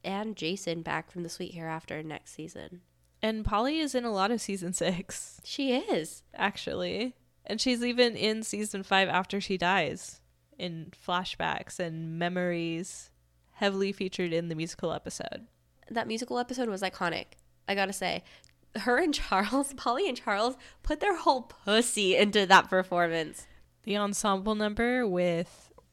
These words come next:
Speaker 2: Betty, Charles, and Polly together.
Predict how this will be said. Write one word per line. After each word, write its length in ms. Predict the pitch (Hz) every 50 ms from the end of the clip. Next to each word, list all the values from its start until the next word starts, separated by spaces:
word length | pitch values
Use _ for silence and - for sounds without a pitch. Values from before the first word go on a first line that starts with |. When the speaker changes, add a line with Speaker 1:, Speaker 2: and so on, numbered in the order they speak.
| _ _ _ -
Speaker 2:
Betty, 540 | 185 165 165 170 180 190 196 196 190 190
Charles, 840 | 190 - - - 185 156 160 165 165 170 180 180 180 185 190 - - - -
and 280 | 165 160 165 175 -
Polly 440 | - 233 220 226 233 240 247 254 254
together. 720 | 247 - 214 185 - 165 160 170 196 214 233 262 285 311